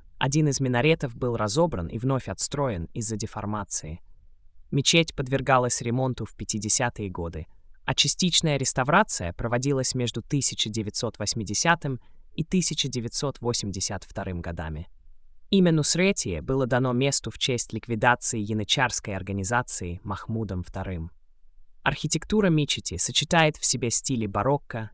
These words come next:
и ампир. Прямоугольное святилище располагается на высокой платформе под куполом,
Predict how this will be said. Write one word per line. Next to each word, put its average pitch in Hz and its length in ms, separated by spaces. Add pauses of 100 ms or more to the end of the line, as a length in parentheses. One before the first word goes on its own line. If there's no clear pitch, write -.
(120)
и 123 120
ампир. 95 480 (240)
Прямоугольное 185 720
святилище 160 800
располагается 139 720
на 143 80
высокой 135 480
платформе 113 540
под - 200
куполом, 87 520